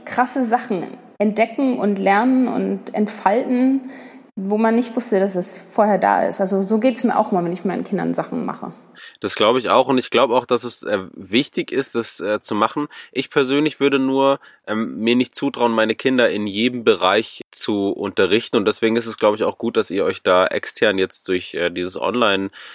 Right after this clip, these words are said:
Speaker 2: äh, Schulsystem da Hilfe holt. Denn ich hab immer, wenn ich mir Sachen anschaue über Leute, die Homeschooling machen, die Angst, dass die Kinder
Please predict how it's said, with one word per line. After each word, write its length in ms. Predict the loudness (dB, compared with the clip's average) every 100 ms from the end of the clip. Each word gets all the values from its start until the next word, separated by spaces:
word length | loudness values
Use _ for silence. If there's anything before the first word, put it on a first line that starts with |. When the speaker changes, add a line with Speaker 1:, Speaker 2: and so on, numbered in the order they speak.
| -6
Speaker 2:
äh, 160 | 0 2
Schulsystem 760 | 2 -2 0 -2 -4 -2 -2 2
da 120 | 2
Hilfe 360 | 2 0 -2
holt. 280 | 0 0 0 -4 -10
Denn 120 | -8 -4
ich 140 | -2
hab 100 | -2
immer, 300 | 0 2 2
wenn 160 | 2 2
ich 160 | -2
mir 220 | 0 2
Sachen 280 | 4 0 -2
anschaue 580 | -4 -4 -2 0 2 2
über 220 | 2 2
Leute, 300 | 4 2 0
die 240 | -6 -6 -6 -10 _
Homeschooling 680 | 0 0 0 -6 -4 -2 -2
machen, 400 | 0 0 -2 -8 -10 -20 _ -4
die 140 | 0
Angst, 380 | 2 0 -2 -4
dass 140 | -4
die 140 | -6 -8
Kinder 560 | -2 0 4 4 2